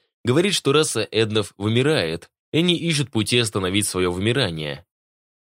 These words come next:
Это как раз те эксперименты, которые мы наблюдали на четвёртом и пятом уровнях базы», предположил Дэн. «Да. Ну ладно, разберёмся.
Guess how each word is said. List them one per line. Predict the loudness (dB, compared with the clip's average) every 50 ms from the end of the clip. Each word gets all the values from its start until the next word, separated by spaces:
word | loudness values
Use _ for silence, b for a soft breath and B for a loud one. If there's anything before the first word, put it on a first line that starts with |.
| _ _ -2
Это | 0 0 2
как | 2 0 0 2
раз | 2 2 2 2
те | 0 0 0
эксперименты, | 0 0 -4 -2 -2 0 2 2 0 0 0 -2 -2
которые | -2 0 2 2 2 2
мы | 2 2
наблюдали | 0 0 -2 -2 -2 0 2 2 2 0
на | -2 -4 -6
четвёртом | -8 -8 -4 0 0 0 0 0 -2 -4 -4 -6 -8 _
и | -4
пятом | -2 -2 0 0 0 -2 -2
уровнях | -2 -2 -2 -2 -2 -2 -4 -4
базы», | -2 0 0 0 0 0 -2 -4 -6 -6 -10 _ _ _ _ _ _ _ _ _ _
предположил | -2 -2 -2 0 0 2 2 2 0 -2 -4 -4
Дэн. | -2 -2 -4 -4 -4 -8 -12 _ _ _ _ _ _ _ _ _ _ _ -4
«Да. | -2 0 0 0 0 -2 -6 -8 -14 _ _ _ _ _ _ _ _ _
Ну | 0 2
ладно, | 2 4 2 0 -2 -4 -8 -12 -12 _ _ _
разберёмся. | -4 -4 0 0 2 2 2 2 2 0 -2 -6 -8 -8 -10